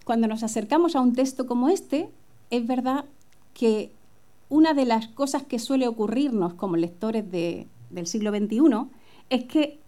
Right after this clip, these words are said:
este tipo de textos nos suena más bien a cuento que a un hecho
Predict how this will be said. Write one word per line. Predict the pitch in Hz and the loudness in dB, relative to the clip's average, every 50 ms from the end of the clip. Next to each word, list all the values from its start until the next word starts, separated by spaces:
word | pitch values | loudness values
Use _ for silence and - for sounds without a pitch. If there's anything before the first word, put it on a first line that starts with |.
| - - - - - - - | -20 -20 -20 -20 -20 -8 -2
este | 254 294 294 - - 285 | 0 0 0 0 -2 0
tipo | 277 294 269 269 262 254 | 2 0 0 2 0 0
de | 247 247 | 0 0
textos | 247 302 330 320 - - 262 262 254 | 0 0 0 0 -2 -4 -2 0 2
nos | 247 247 233 233 | 2 0 0 -2
suena | - - 269 285 311 302 | -4 0 0 2 4 4
más | 269 247 226 | 2 2 0
bien | 214 240 247 285 294 - | -2 0 0 0 0 0
a | 190 214 214 | -4 -8 -6
cuento | - 233 262 302 285 277 302 320 285 - - - - - - - - - - - - - - - | -2 2 4 4 4 4 0 -6 -6 -10 -18 -20 -20 -20 -20 -20 -20 -20 -20 -20 -20 -20 -20 -20
que | - - 262 247 | -2 4 6 6
a | 247 | 6
un | 262 277 262 | 6 6 4
hecho | 247 262 262 - - 285 285 - 277 | 2 0 -2 0 0 2 2 0 0